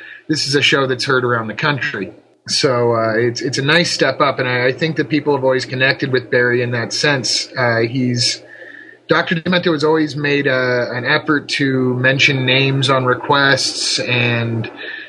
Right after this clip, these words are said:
uh, he pays so much attention to his, his top ten, uh, most requested songs of the month. He dedicates an entire show to the most requests, uh, every month. So he, he, he does keep connected with his fans in that way, even if he's not,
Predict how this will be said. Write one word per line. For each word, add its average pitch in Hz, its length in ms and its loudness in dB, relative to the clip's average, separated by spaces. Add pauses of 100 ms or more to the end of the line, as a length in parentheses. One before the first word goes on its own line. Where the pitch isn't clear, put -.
(120)
uh, 123 200 4
he 131 60 2
pays 147 240 2
so 170 140 2
much 160 160 0
attention 143 460 0
to 139 240 0
his, 127 480 0
his 123 280 -2
top 135 380 0
ten, 123 580 0 (160)
uh, 117 500 0 (120)
most 127 260 -2
requested 131 400 -2
songs 127 280 0
of 120 40 -6
the 117 80 -4
month. 135 220 0
He 123 60 -8
dedicates 135 440 0
an 123 60 -2
entire 117 320 0
show 156 300 2
to 120 80 -6
the 120 80 -4
most 120 240 -4
requests, 117 640 -4
uh, - 580 -8
every 123 400 4
month. 131 360 -2 (520)
So 147 260 2
he, 147 140 0
he, 156 320 -2
he 160 100 -2
does 185 300 2
keep - 260 -2
connected 139 400 0
with 123 100 -2
his 120 160 -6
fans 120 320 -2
in 113 100 -6
that 107 180 -2
way, 113 160 0
even 123 200 -2
if 117 60 -6
he's 113 180 -4
not, 117 300 0